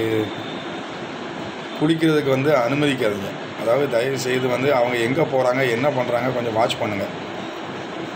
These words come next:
இன்னைக்கு ஒரு சம்பவம் நடந்தது தென்காசியில. மதுரையிலேருந்து பசங்க வந்திருக்காங்க குரூப்பா, காலேஜ் பசங்க. அவங்க வந்ததுல குற்றாலம் குளிச்சுட்டு வந்து ஒரு வார வழியில ஆயிரம் பேர் இங்க ஒரு குளத்துல வந்து நீச்சல் கத்துக்கணும்னு பார்த்துருக்காங்க.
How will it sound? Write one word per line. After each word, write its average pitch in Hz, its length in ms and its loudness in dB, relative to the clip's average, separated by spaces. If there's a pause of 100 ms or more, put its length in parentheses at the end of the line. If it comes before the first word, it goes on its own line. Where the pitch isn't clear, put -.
(380)
இன்னைக்கு 139 240 2
ஒரு 131 80 4
சம்பவம் 135 340 2
நடந்தது 117 440 0 (160)
தென்காசியில. 113 500 0 (880)
மதுரையிலேருந்து 147 540 4 (440)
பசங்க 123 240 2
வந்திருக்காங்க 117 460 0 (100)
குரூப்பா, 110 300 2 (140)
காலேஜ் 110 300 0
பசங்க. 101 500 -6 (760)
அவங்க 131 280 4
வந்ததுல 151 420 4
குற்றாலம் 143 500 0
குளிச்சுட்டு 139 380 0
வந்து 139 540 2
ஒரு 131 280 2
வார 139 280 6
வழியில 135 380 2
ஆயிரம் 135 320 4
பேர் 139 120 4
இங்க 127 280 4
ஒரு 117 240 0
குளத்துல 131 280 2
வந்து 123 240 0 (520)
நீச்சல் 131 240 0
கத்துக்கணும்னு 117 400 -2
பார்த்துருக்காங்க. 104 420 -4